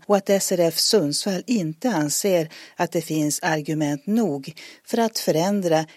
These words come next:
eller upphöra med denna service. I lördagens Sundsvalls Tidning skrev Peter Hälsinger, ordförande i Hjärtlung Sundsvall, i en insändare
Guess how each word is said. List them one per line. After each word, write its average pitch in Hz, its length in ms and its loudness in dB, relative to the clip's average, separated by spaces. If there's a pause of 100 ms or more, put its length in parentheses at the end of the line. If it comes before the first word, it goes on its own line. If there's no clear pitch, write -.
(100)
eller 208 320 4
upphöra 180 720 2
med 143 180 -2
denna 123 300 -8
service. - 800 -4 (260)
I 208 100 2
lördagens 220 680 4
Sundsvalls 147 640 0
Tidning 202 600 0
skrev 143 440 0
Peter 143 640 -4
Hälsinger, 165 960 0 (280)
ordförande 180 800 0
i 156 100 0
Hjärtlung 143 600 -2
Sundsvall, 190 760 0
i 160 120 0
en 160 100 0
insändare 147 880 0